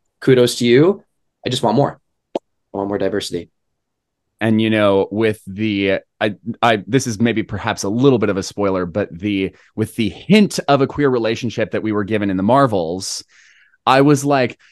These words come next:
Speaker 2: "Yes, but, like, not enough." <laughs> Like, it is not enough to just, like, make it sort of be something where queer people are like, "There it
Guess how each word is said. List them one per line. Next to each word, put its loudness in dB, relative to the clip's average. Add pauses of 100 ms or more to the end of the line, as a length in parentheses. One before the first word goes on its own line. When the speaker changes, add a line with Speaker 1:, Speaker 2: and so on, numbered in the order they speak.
Speaker 2:
"Yes, 4 (160)
but, 4
like, 4 (120)
not 4
enough." 2 (260)
<laughs> -2
Like, 2
it 0
is -4
not 2
enough 0 (300)
to -4
just, -4
like, -2
make -2
it -4
sort 2
of 0
be -2
something -2
where 0
queer 0
people -4
are 0
like, 0
"There 6
it 6